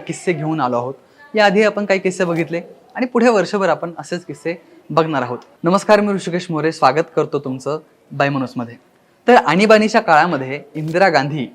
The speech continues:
यांनी वीस कलमी एक कार्यक्रम आयोजित केला होता. त्यामध्ये, अ, भारतीय सिनेमासृष्टीतील जे दिग्गज आहेत,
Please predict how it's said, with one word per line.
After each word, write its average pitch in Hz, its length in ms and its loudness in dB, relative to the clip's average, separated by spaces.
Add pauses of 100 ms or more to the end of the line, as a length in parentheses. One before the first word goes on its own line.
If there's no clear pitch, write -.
(140)
यांनी 165 440 -4
वीस 180 400 -6
कलमी 180 400 -2
एक 180 140 -8
कार्यक्रम 147 440 0 (140)
आयोजित 151 280 -4 (100)
केला 135 140 0
होता. 120 180 -8 (380)
त्यामध्ये, 151 460 -4
अ, 131 240 -6
भारतीय 127 520 -6
सिनेमासृष्टीतील 165 1080 -6 (360)
जे 175 60 0
दिग्गज 143 420 2
आहेत, 170 180 4